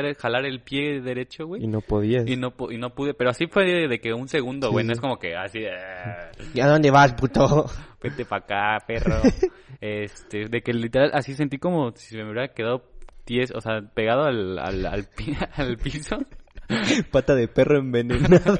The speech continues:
Speaker 2: <laughs>
Speaker 1: Así, como pinche brazo de albañil, güey. Este... y ya, güey, o sea, de que, pues, no, o sea, no dije nada porque, pues, o sea, sí me dio culo en el instante, güey, pero ya dije, "Mm".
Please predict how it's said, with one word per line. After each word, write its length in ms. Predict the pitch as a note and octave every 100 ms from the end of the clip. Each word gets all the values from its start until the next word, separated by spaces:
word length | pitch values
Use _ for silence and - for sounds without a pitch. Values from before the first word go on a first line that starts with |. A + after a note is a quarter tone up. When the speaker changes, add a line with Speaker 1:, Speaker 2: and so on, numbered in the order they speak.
| -
Speaker 2:
<laughs> 180 | - -
Speaker 1:
Así, 240 | B2 - C#4 - - - -
como 200 | A2+ A2+
pinche 420 | G2 G2 - E3
brazo 300 | B2 B2+ C3+
de 80 | C#3
albañil, 500 | G#2+ G2+ G#2 A#2 D3+
güey. 120 | E3+ B4+ - - D#4+ D3+ C#3 C3+ _ _
Este... 1000 | A2+ G#2+ A2 - - - G#2 G#2 G2+ - _ _ -
y 140 | G#2
ya, 160 | A2 A#2
güey, 140 | C3+ B2
o 80 |
sea, 160 | A2+ A#2
de 120 | A#2
que, 120 | A2+
pues, 220 | A2 A#2 A2
no, 220 | B2+ B2+
o 140 | B2+
sea, 120 | A#2+ C#3+
no 80 |
dije 180 | E3 E3
nada 200 | D3+ E3+ F3
porque, 380 | D3 A2+ G2+ G2+
pues, 220 | A2 -
o 80 | G#2+
sea, 120 | A#2+
sí 120 | B2 F3
me 120 | G3
dio 180 | F3 E3+
culo 240 | F#3 G3
en 60 | F3
el 160 | C3+ G2+
instante, 440 | G2+ B2+ C#3+ E3+
güey, 120 | E3
pero 180 | D3 A#2
ya 80 | A2
dije, 200 | B2+ C#3
"Mm". 240 | F#3+ G3